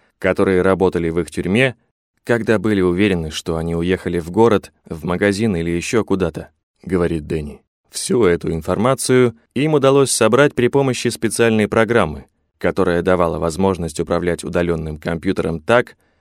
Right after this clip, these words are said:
как если бы они сидели прямо за ним.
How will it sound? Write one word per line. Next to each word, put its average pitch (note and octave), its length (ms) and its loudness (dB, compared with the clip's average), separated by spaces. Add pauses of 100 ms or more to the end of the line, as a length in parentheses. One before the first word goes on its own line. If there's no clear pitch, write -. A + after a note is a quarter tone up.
(220)
как D3+ 280 -2
если D3 280 0
бы B2 140 4
они A#2+ 180 2
сидели B2 420 2
прямо E2 340 -2
за F2+ 140 -2
ним. D2+ 280 -10